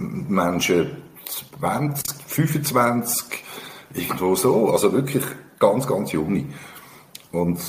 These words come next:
ja, das ist, das ist so ein bisschen das, was ich, was ich, was mich dort auch erschreckt hat, aber wo jetzt natürlich auch, ich glaube, auch viele sagen dann nachher wieder, wieder das Gleiche, wie wir, wie wir Alten,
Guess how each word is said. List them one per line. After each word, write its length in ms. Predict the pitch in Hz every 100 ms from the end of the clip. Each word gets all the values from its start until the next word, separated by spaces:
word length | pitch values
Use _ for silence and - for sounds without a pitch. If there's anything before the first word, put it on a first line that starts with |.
| - - - 71 69 - - -
ja, 360 | 80 104 - - - - - - 50 50 - - - _ - - - - - - _ _ _
das 200 | - 95
ist, 280 | 107 - -
das 120 | 95
ist 200 | 98 -
so 80 | -
ein 60 | 95
bisschen 140 | 101
das, 280 | 95 101 -
was 140 | 98 107
ich, 100 | 104 - - - -
was 200 | 98 -
ich, 160 | 110 101
was 120 | 98
mich 200 | 117 127
dort 260 | 113 107 107
auch 240 | 98 95 92
erschreckt 600 | 92 - 98 131 - -
hat, 240 | 139 143
aber 200 | 113 98
wo 120 | 95 98
jetzt 400 | - - - 101
natürlich 500 | 98 101 98 92 98
auch, 180 | 110 110 - - -
ich 60 | -
glaube, 320 | 107 110 - - -
auch 220 | 90 73
viele 380 | - - 131 160
sagen 420 | - 123 - 139 -
dann 180 | 120 120
nachher 340 | 110 - 113 110 110
wieder, 200 | 107 - -
wieder 100 | 101
das 160 | 98 -
Gleiche, 480 | 104 107 147 143 131
wie 140 | 117
wir, 240 | 117 120 131 - - - - - - - -
wie 200 | 101 -
wir 280 | 131 127
Alten, 680 | - - 165 - - 139